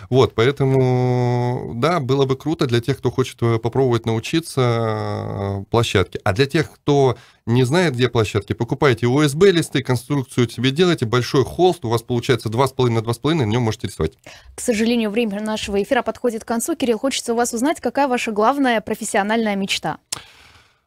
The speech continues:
Speaker 1: А, скажем так, э, с-, добиться того,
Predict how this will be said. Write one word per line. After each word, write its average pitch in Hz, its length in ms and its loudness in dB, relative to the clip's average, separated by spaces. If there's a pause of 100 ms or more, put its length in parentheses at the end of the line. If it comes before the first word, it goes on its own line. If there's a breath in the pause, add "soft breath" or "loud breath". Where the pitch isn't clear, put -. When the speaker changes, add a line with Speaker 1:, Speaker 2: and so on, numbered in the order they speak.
(140)
Speaker 1:
А, 131 920 4 (260 loud breath)
скажем 135 540 0
так, - 440 0 (200)
э, 98 160 0
с-, 95 240 -8
добиться 117 560 -2
того, 143 500 2